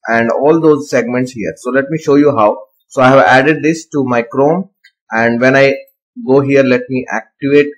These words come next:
So, uh, currently when I open my Instagram, it will look something like this. Let me refresh it and let's show you how it's look like. So it will look like something like this. So there is no option of publishing, and it will be showing the, all the content which is coming here.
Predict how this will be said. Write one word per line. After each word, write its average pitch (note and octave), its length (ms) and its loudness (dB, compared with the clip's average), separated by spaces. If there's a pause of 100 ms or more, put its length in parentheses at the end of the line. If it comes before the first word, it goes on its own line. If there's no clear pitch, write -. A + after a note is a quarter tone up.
So, - 180 -6
uh, C#3 180 0
currently D#3+ 380 2
when D#3 160 2
I D3 80 4
open C3+ 400 0
my C3 140 0
Instagram, A#2+ 560 -2
it - 100 -12
will A2 180 -2
look A2 200 -4
something G#2 340 -8
like F#2+ 220 -4
this. G#2+ 340 -8
Let F#2 140 -8 (100)
me G2 260 -6
refresh A#2+ 400 -6
it B2+ 140 -8 (480)
and F#2+ 100 -10
let's G2 140 -10
show A#2 140 -4
you A2 260 -2 (140)
how A#2 100 2
it's A2+ 180 -4
look G2+ 200 -8
like. D2 200 -14 (500)
So B2 120 -4
it A#2+ 160 2
will C3+ 80 0
look C#3 240 2
like C3+ 160 2
something B2+ 320 -4
like A2+ 260 -2
this. - 360 -14 (140)
So G#2 580 -2
there A#2 100 0
is A2+ 80 -8
no B2 200 -2
option C3 440 -2
of B2 160 -8
publishing, A2 540 -8
and A2 180 -6
it A2 100 -8
will A2 160 -6
be A2 120 -6
showing A2+ 260 -6
the, A#2+ 80 -2
all A#2 160 0
the A#2 80 -8
content G#2+ 400 -6
which A2+ 160 -12
is F#3+ 160 -8 (320)
coming E3 240 2
here. F#2+ 220 -6